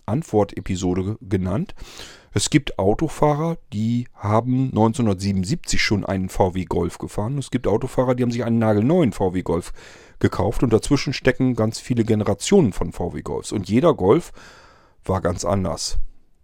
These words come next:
Man kann den neuen nicht mit dem alten vergleichen. Das geht überhaupt nicht. Es gibt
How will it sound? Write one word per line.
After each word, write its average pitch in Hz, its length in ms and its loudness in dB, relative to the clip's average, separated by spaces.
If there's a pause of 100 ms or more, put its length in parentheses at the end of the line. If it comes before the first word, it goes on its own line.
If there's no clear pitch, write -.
Man 101 180 -2
kann 110 200 4
den 90 180 2
neuen 92 380 0
nicht 101 160 -4
mit 92 140 -2
dem 82 100 -4
alten 104 340 2
vergleichen. - 580 -14 (440)
Das - 140 -14
geht 110 180 2
überhaupt - 480 -8
nicht. - 240 -18 (380)
Es - 120 -8
gibt - 220 2